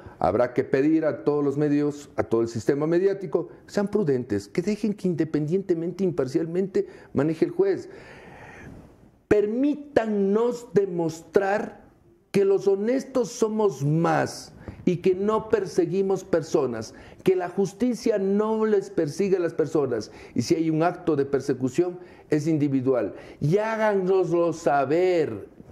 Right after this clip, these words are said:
que están haciendo la persecución, porque eso posiblemente es infracción, que con gusto y con toda la objetividad el Consejo de la Judicatura se activará y anulará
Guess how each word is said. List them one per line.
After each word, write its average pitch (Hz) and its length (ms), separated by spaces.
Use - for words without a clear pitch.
que 147 140
están 165 360
haciendo 156 480
la 135 200
persecución, 127 840
porque 135 360
eso 170 280
posiblemente 156 680
es 131 120
infracción, 123 720
que 120 160
con 117 200
gusto 139 600
y 131 120
con 131 260
toda 170 300
la 139 160
objetividad 131 960
el 120 160
Consejo 160 500
de 147 80
la 131 80
Judicatura 127 600
se - 200
activará 135 960
y 156 500
anulará 143 840